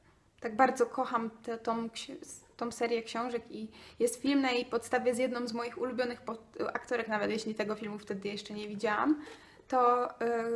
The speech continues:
to muszę być na tym spotkaniu. W trzeciej części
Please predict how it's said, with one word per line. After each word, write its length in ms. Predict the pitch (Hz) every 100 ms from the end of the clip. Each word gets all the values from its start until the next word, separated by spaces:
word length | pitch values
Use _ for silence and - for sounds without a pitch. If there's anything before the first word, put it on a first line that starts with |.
| 233 233 330 - _ -
to 100 | 269
muszę 260 | 262 -
być 160 | 202 214
na 80 | 208
tym 160 | 214
spotkaniu. 560 | - - - 202 214 262 -
W 140 | - -
trzeciej 380 | - 302 269 233
części 540 | 254 254 - 247